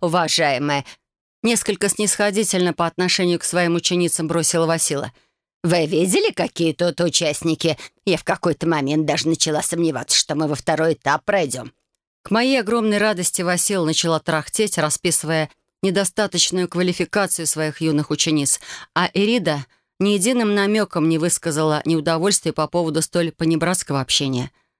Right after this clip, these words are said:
Ну да, образ горожанки упрощает большую часть обязанностей и правил.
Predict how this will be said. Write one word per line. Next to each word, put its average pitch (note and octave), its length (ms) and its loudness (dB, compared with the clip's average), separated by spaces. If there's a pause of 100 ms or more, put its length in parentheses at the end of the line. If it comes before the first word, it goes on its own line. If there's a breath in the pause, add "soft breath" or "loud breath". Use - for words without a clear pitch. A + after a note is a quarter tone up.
(180)
Ну B3+ 140 2
да, A3 220 2
образ F#3 300 0
горожанки F#3 580 0
упрощает F3 560 0
большую C#3+ 320 0
часть - 280 -2
обязанностей C#3+ 640 0
и - 20 -4
правил. C#3+ 420 -2